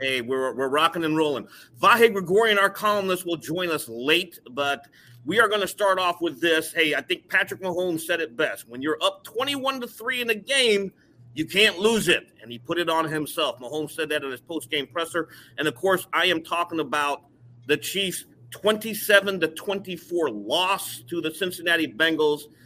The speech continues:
an upset win in the minds of a lot of people in the A F C Championship game at Arrowhead Stadium. Sam, as we get ready to break this down, I know you wrote a piece on arguably one of the worst playoff defeats for the Chiefs. Uh,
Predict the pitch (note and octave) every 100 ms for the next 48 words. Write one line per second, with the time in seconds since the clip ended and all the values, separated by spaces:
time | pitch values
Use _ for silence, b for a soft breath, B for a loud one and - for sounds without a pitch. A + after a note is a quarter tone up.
0 | B B2+ C3+ G3 - - F#3+ C#3+ D3 C3+
1 | B2+ B2+ B _ C#3+ C#3+ D3+ D#3+ D3 C3
2 | C3 F3 D#3 - C#3+ B2 B2+ A#2+ b b
3 | - F3 E3 F3+ F3 F3 - F3 D#3 D3+
4 | D#3+ A#2+ D3+ D3+ D3 C#3+ D3 D3 D3 C#3+
5 | C3 A#2+ - D#3+ D3 D3 C#3 - - F3+
6 | F3+ D#3+ D3+ C#3+ B2 D3 - D#3+ C#3+ E3
7 | C#3 G#2 A2+ C#3+ C#3 C3+ B2+ C#3 C#3 C3
8 | C#3+ C#3 D3 B2 C#3+ C3+ G#2+ C#3+ C3+ B2
9 | G#2 B B B - C3 B2 A#2+ A2+ -
10 | D#3 F#3+ E3+ D#3+ D#3+ C#3+ D#3 D3 B2 C3
11 | C#3 D#3 - - C#3+ D3+ C#3 B2+ B2 B2
12 | - D#3 - - D3+ C3+ - C#3 C3 B2
13 | - B B - B2+ A#2